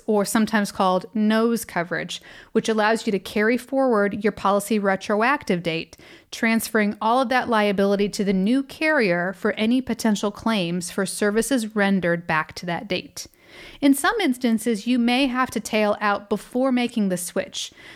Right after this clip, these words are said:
especially if you're switching because you're changing jobs and your former employer requires that you buy the tail. But be sure to ask your agent what your options are. All right, question six.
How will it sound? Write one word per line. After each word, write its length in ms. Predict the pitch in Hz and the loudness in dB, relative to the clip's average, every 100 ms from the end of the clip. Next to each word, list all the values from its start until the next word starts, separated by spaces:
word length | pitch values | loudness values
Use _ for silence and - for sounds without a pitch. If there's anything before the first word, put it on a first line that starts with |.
| - | -8
especially 600 | 214 - 226 240 294 269 | -6 0 0 0 2 4
if 160 | 226 - | 2 2
you're 100 | 190 | 0
switching 480 | - - 180 190 185 | 2 0 2 2 4
because 380 | 190 185 175 175 | 2 2 0 0
you're 80 | |
changing 540 | 170 180 165 160 160 165 | -2 0 0 0 -4 -2
jobs 540 | 247 254 247 233 - - - - | 0 2 0 -2 -8 -16 -16 -2
and 140 | 208 | 2
your 100 | 196 | 2
former 340 | - 214 208 190 | 0 0 2 0
employer 420 | 180 208 190 180 | 0 0 2 2
requires 720 | 180 175 - 190 208 220 220 | 0 -4 -2 2 2 2 0
that 180 | 202 - | -2 -2
you 60 | |
buy 240 | 180 175 175 | 0 2 0
the 80 | 165 | -2
tail. 480 | - 170 156 - - | -4 -4 -4 -8 0
But 220 | 220 196 | 0 2
be 140 | 240 262 | 2 0
sure 260 | - 302 | 2 0
to 160 | 302 - | 2 2
ask 400 | 226 240 - - | 2 2 0 -6
your 140 | 190 - | -8 -2
agent 400 | 190 185 247 254 - | -2 2 2 0 -4
what 320 | 180 180 175 | 0 0 2
your 140 | 185 | 0
options 440 | 180 165 - 175 170 | 0 0 -2 -6 -6
are. 260 | - - - _ _ _ _ _ _ - | -8 -10 -16 _ _ _ _ _ _ -20
All 420 | _ _ _ 220 | _ _ _ 2
right, 120 | 208 | 2
question 520 | 285 285 294 277 269 | 2 2 4 6 4
six. 640 | 262 - 190 - - - | 2 0 0 -2 -8 -8